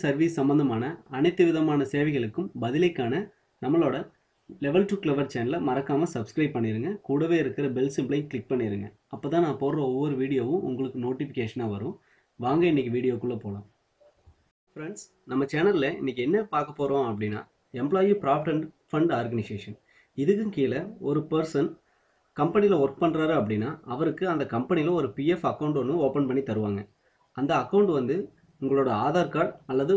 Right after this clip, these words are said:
personal டீட்டெயிலை base பண்ணி open பண்ணுவாங்க. அப்போ உங்களுக்கு ஒரு யூ ஏ என் number அப்படின்னு ஒண்ணு generate பண்ணி தருவாங்க. அந்த யூ ஏ N number அப்படின்னா universal account number. இந்த யூ ஏ என் எதுக்கெல்லாம் யூஸ் ஆகும் அப்படின்னா, உங்களோட passbook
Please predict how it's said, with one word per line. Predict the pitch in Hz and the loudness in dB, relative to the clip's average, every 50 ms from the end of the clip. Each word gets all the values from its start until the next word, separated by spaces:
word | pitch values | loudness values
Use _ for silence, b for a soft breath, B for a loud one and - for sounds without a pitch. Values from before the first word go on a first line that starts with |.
| 202 - - | 2 0 -2
personal | 135 123 - 170 190 185 165 139 | -4 -4 0 2 2 2 4 2
டீட்டெயிலை | 143 147 151 160 135 120 127 170 - - - - - - 131 | 2 2 2 0 0 0 -2 -4 -6 -12 -20 -20 -18 -2 2
base | 139 151 165 165 - 139 | 4 4 4 4 2 2
பண்ணி | 127 143 185 226 - - - - - - - 147 | 2 4 2 0 -2 -6 -16 -20 -12 -4 -2 0
open | 143 - 156 143 127 | 2 4 4 4 4
பண்ணுவாங்க. | 120 113 110 107 104 110 120 - b b b b b - 131 | 2 2 2 0 0 -2 -4 -6 b b b b b -8 -8
அப்போ | 131 - 208 202 | 2 4 6 6
உங்களுக்கு | 175 156 156 147 139 143 | 8 6 4 2 2 2
ஒரு | 135 127 117 127 | 2 2 2 2
யூ | 151 180 190 | 6 8 8
ஏ | 190 185 170 | 8 8 6
என் | 156 139 131 | 4 4 2
number | 131 143 - - - - _ _ _ _ - | 2 2 0 -2 -4 -6 _ _ _ _ -10
அப்படின்னு | 131 127 135 143 165 175 151 | -4 0 2 4 4 4 4
ஒண்ணு | 131 143 - - - _ _ _ _ _ _ 120 120 | 2 2 -2 -4 -10 _ _ _ _ _ _ -4 -2
generate | 127 135 139 170 160 - | -2 0 0 0 0 2
பண்ணி | 139 127 123 113 117 | 2 0 2 2 0
தருவாங்க. | 107 107 104 101 101 - - - 123 | -2 -2 -2 -2 -4 -6 -8 -8 -6
அந்த | 131 135 131 143 | -4 -2 2 6
யூ | 175 196 | 6 6
ஏ | 202 190 | 6 6
N | 170 147 | 6 4
number | 139 139 147 143 - - 135 120 | 4 2 2 -2 -4 -6 -8 -6
அப்படின்னா | 117 135 135 123 110 110 151 208 b b b b b b b - 135 | -2 0 0 0 0 -2 -4 -6 b b b b b b b -2 4
universal | 147 175 196 180 156 - 180 190 170 143 | 6 8 8 8 6 2 0 2 2 0
account | 123 - 160 156 143 131 | 0 0 0 0 2 2
number. | 113 104 104 - - - - | 0 -2 -4 -6 -12 -10 -8
இந்த | 131 139 151 147 139 123 - - - _ _ - - - _ _ _ - 147 160 | -6 -2 -2 -2 -2 -2 -4 -8 -16 _ _ -20 -20 -20 _ _ _ -4 0 2
யூ | 185 208 208 202 | 6 8 8 8
ஏ | 190 180 165 175 | 8 6 4 2
என் | - - - - - 135 | -2 -4 -6 -2 0 2
எதுக்கெல்லாம் | 151 170 170 175 170 185 190 175 | 2 4 4 4 6 6 6 4
யூஸ் | 151 156 - - 143 | 4 2 2 0 0
ஆகும் | 139 147 147 131 | 0 2 2 0
அப்படின்னா, | 110 104 113 107 104 117 - - - b b b b b - | 2 0 0 0 0 -2 -4 -6 -10 b b b b b -6
உங்களோட | 135 143 156 151 143 143 147 - - - | -2 0 2 2 2 0 -2 -4 -4 -2
passbook | 123 131 165 180 - - 165 - - 156 | 0 2 0 0 -2 -4 -4 -2 -2 -2